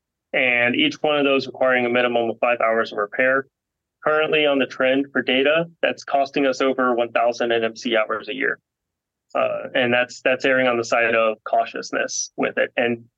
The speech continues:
not only is that a thousand N M C hours a year, that's a thousand N M C hours a year that's concentrated in our flying window, because that's when we're actually kicking the switches off, is when individuals are getting in and out of the cockpit, trying to get the ready,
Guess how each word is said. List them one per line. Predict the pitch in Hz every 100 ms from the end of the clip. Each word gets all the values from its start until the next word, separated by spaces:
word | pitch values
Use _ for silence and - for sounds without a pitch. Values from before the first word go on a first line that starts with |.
| _
not | 165 151 156 160
only | 175 165 170
is | 160 151
that | 147 139
a |
thousand | 147 143 139 143
N | 139
M | 131
C | - 139
hours | 131 123
a |
year, | 120 131 156
that's | 143 131
a |
thousand | - 143 147 147
N | 143
M | 139
C | - 135
hours | 127 123
a |
year | 120 127 131
that's | 113
concentrated | - 131 131 - 135 143 139 139
in |
our | 120 113 110
flying | - 127 120
window, | 113 107 113
because | 113 113
that's | 117 -
when | 135
we're | 123
actually | 127 127 123
kicking | - 139 123
the | 117
switches | - - - -
off, | - - _ _ _ _
is | 139 131
when | 127
individuals | 135 131 131 131 123
are | 123
getting | 127 123
in | 120
and | 120
out | 120 117
of | 110
the | 104
cockpit, | 151 143 - 123 - _ _ _ -
trying | 123
to | 120
get | 123
the |
ready, | 123 120 120